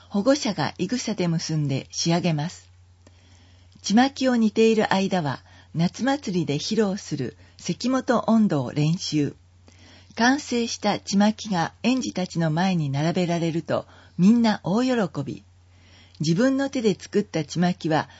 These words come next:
特別な味がしたようでした。園児らのちまき作りの様子の写真が掲載されています。イベント、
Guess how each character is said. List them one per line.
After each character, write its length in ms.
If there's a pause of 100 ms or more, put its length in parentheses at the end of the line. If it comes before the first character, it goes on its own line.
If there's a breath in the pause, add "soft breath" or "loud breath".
(160 loud breath)
特 240
別 260
な 200
味 200
が 140
し 80
た 100
よ 160
う 60
で 100
し 120
た。 200 (1300 soft breath)
園 260
児 120
ら 160
の 260
ち 120
ま 140
き 140
作 220
り 80
の 160
様 220
子 140
の 120
写 140
真 280
が 300
掲 160
載 240
さ 140
れ 100
て 140
い 80
ま 180
す。 200 (1600 soft breath)
イ 120
ベ 160
ン 80
ト、 340